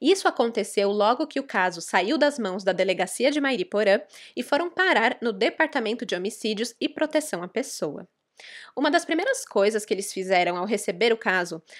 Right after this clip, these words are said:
foi ouvir as pessoas que relataram o fato, ou seja, aquele casal que encontrou o corpo. A delegada de Mairiporã não tinha feito isso. E aí, pro choque de alguns, o casal afirmou que viu sim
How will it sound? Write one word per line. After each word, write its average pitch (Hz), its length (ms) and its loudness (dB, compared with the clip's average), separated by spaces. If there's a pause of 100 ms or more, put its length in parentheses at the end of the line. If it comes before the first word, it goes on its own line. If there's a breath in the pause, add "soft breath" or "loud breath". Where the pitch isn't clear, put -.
foi 226 200 4
ouvir 233 400 2
as 277 140 -2
pessoas 285 420 0
que - 80 -2
relataram 285 640 2
o 381 60 -4
fato, - 500 0
ou 277 180 2
seja, 185 380 -2
aquele 254 300 0
casal 254 560 2 (100)
que - 140 -8
encontrou 311 400 -4
o 247 40 -8
corpo. - 480 -12 (560 loud breath)
A 226 140 0
delegada 220 560 2
de 185 100 -2
Mairiporã 196 760 0 (120)
não 262 360 0
tinha 240 300 -2
feito 262 320 2
isso. - 340 -6 (480)
E 370 80 -2
aí, 302 320 2 (300)
pro - 120 -2
choque - 300 0
de 180 80 4
alguns, 247 420 0 (320 loud breath)
o 330 100 -6
casal 311 420 2
afirmou 311 480 0
que 277 200 -2
viu 233 440 -4
sim 240 420 -6